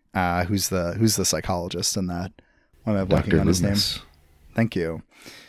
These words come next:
Speaker 1: Yeah, like, you know, this is kind of the same stuff he's saying in that movie, right? Is like, "Oh, I worked with him and I, I realize he's incapable of change."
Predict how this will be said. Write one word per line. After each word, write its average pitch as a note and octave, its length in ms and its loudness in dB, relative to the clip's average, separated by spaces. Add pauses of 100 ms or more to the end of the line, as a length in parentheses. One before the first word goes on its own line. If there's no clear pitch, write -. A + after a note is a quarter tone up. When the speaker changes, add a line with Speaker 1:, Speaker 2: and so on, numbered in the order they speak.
(340)
Speaker 1:
Yeah, A2 220 10
like, A#2 360 8
you D3 80 12
know, C#3+ 120 12
this D#3 120 12
is - 60 6
kind D#3 160 8
of B2 40 10
the A2+ 40 8
same A2+ 200 8
stuff - 200 4
he's G#2+ 260 4
saying - 400 0
in F#2 140 -6
that F#2 180 -8
movie, F#2+ 380 -2
right? G#2 440 6
Is A2 160 4
like, G#2 320 4 (440)
"Oh, A#2+ 80 12
I A#2 100 12
worked B2 220 10
with A#2+ 120 4
him G#2+ 240 10
and G2+ 80 4
I, G2+ 220 2
I G#2+ 80 6
realize G#2+ 400 6
he's G#2 160 2
incapable G2 500 0
of - 120 -10
change." F2+ 720 -4